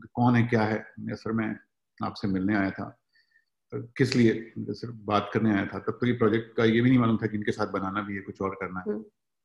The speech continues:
Speaker 1: तो मैंने कहा, "सर, आप शायद busy हैं।" बोलते हैं, "हाँ।" तो मैंने, "ठीक है, ठीक है, आप बैठिए, मैं फिर कभी आप कहेंगे तो आ जाऊंगा, या फिर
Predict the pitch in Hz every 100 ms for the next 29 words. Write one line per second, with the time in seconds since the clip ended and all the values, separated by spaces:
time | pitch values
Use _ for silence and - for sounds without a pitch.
0 | _ _ _ _ _ _ _ _ _ -
1 | 120 123 - 117 123 143 143 139 139 -
2 | 127 107 117 117 107 101 104 120 135 -
3 | _ _ _ - 131 139 139 123 120 117
4 | 98 98 92 127 113 - - - 113 -
5 | 98 101 - _ _ _ _ _ _ _
6 | - 110 - 101 107 110 104 110 160 156
7 | 147